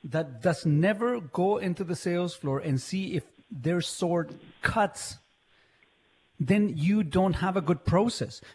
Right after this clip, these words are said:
Because if, if that process doesn't work for the most experienced person that you should technically have working at the store,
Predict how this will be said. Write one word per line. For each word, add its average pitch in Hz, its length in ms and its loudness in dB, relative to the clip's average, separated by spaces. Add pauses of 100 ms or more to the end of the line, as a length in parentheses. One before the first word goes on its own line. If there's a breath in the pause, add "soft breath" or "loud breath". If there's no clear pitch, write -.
Because 175 280 2
if, 165 200 -2 (100)
if - 240 -4
that 214 260 -2
process 233 380 2
doesn't 208 420 -2
work 185 280 -2
for 175 120 -6
the 151 100 -2
most 165 220 -2
experienced 208 760 -2
person 185 300 2
that 151 100 2
you 165 200 0
should - 240 -8
technically 208 600 -2
have 165 240 -2
working 156 300 0
at 135 120 0
the 120 80 -2
store, 170 380 0